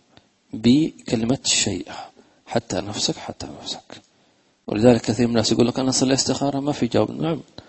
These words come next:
تستخير الله وأنت نفسك موجودة معك، أنت تريد أن، نفسك تريد هذا الشيء؟ لا، أنت ما تستخيرنا، أنت تريد أن نوافق على هوى نفسك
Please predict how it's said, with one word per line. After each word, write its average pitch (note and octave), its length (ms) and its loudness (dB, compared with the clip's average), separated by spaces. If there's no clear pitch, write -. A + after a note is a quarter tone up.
تستخير - 440 2
الله A2+ 180 6
وأنت G#2+ 220 0
نفسك A2+ 360 -2
موجودة G#2+ 420 0
معك، F#2+ 340 -8
أنت G2+ 220 -2
تريد G#2+ 400 0
أن، G2 120 -6
نفسك A2 380 -2
تريد G#2+ 240 2
هذا F#2+ 260 -2
الشيء؟ A#2+ 340 -2
لا، D#3+ 160 -6
أنت A#2 200 -2
ما D3 120 4
تستخيرنا، G#2 800 2
أنت A#2 200 0
تريد B2 480 4
أن A#2 180 0
نوافق C3 360 6
على A2 220 2
هوى A2 280 4
نفسك - 460 -6